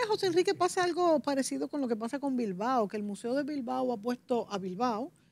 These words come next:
en el mapa y a Australia lo ha puesto a la Ópera de Sydney, porque yo creo que, eh, el que le gusta o es arquitecto, tiene algún tipo de relación o le gustan los edificios, la arquitectura, no sé, la economía, el arte,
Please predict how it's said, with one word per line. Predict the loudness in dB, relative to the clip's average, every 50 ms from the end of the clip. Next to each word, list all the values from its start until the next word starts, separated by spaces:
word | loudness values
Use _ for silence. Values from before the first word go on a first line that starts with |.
| _ _
en | -4 0 2 2
el | 2 2
mapa | 2 2 2 0 0 0 -2 -4 -2 0
y | 2 4 4 4 4 2 0 -2 -4 -2
a | 2 2 4 4 4 4 4 4 2
Australia | 2 0 -2 -4 -2 -2 0 0 0 0 -2 -2
lo | -2 -2 -4
ha | -4
puesto | -6 -6 -8 -8 -6 -8 -8 -8
a |
la | -8 -8
Ópera | -10 -10 -10 -10 -10
de | -10 -12
Sydney, | -12 -12 -12 -12 -10 -10 -12 -12 -12
porque | -12 -12 -12 -8 -6 -6 -6 -6 -8 -16 _ _ _ _
yo | -4 -4
creo | -2 -2 -2 -2
que, | 2 2 4 4 4 2 0 -4 -16 _ _ _ _ _ _ -6
eh, | -2 0 0 0 0 -2 -4 -6 -6 -8 -12 -14 -18 _ -8
el | -6 -6 -2
que | 0 2 2
le | 2 2
gusta | 2 2 2 2 0 -2 _ _ 0 2 2 2 2 2
o | 2 2 2
es | 2 0
arquitecto, | -2 -4 -6 -8 -6 -2 -2 -2 -2 -2 -4 -6
tiene | -6 -6 -6 -6
algún | -8 -8 -8 -10 -10 -10
tipo | -12 -14 -14 -14 -14
de | -14
relación | -14 -14 -14 -12 -12 -14 -14 -12 -8 -6 -6 -6 -8 -10 -16 -20 _ _ _ -4
o | -2
le | -2 -2 -2
gustan | -2 -4 -6 -6 -8 -10 _ -6 -4 -4 -4 -6 -8
los | -8 -8 -10
edificios, | -12 -14 -16 -18 -16 -12 -10 -8 -6 -4 -4 -4 -4
la | -4
arquitectura, | -6 -6 -8 -12 -14 -14 -12 -10 -8 -6 -6 -6
no | -6 -6 -6
sé, | -6 -4 -4
la | -4 -4
economía, | -6 -8 -10 -10 -8 -6 -4 -2 -2 -2
el | -2 0
arte, | 0 0 0 -2 -6 -14 -20